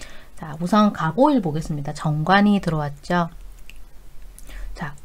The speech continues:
오화는 어떻습니까? 여기서 오화는 우리에게 중요한 인성이잖아요. 편인이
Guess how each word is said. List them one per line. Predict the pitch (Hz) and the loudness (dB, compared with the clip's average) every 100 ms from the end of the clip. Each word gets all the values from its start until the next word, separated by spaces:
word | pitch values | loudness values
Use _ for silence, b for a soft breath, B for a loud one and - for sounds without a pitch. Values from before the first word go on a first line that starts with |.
| - | 2
오화는 | 208 262 359 339 | 8 12 12 10
어떻습니까? | 180 - - 175 147 147 143 170 | 8 4 0 2 2 -2 -6 -2
여기서 | 180 175 | -2 0
오화는 | 156 175 214 220 170 | 2 4 6 6 4
우리에게 | 156 160 156 147 - | 0 -4 -4 -6 -10
중요한 | - 170 170 226 | -4 0 0 6
인성이잖아요. | 269 285 196 143 135 135 139 165 156 - - - - - | 6 8 6 4 -2 -4 -2 0 -2 -8 -16 -16 -14 -6
편인이 | - 202 185 170 214 330 - | 0 2 4 2 2 0 -4